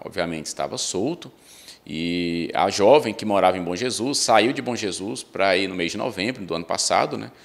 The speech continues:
pra ir até São Félix encontrá-lo. Quando o encontrou, né, por algum desentendimento ali,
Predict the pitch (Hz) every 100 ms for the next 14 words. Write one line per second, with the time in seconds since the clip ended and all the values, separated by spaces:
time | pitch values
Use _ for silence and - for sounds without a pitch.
0 | - - - 101 92 104 123 107 - 95
1 | - 90 90 - 95 120 104 85 85 147
2 | 208 - - - - _ - 120 147 151
3 | 131 117 107 92 117 156 110 104 - -
4 | 73 - - - - 92 90 92 117 95
5 | - 98 104 98 98 92 90 90 104 95
6 | 123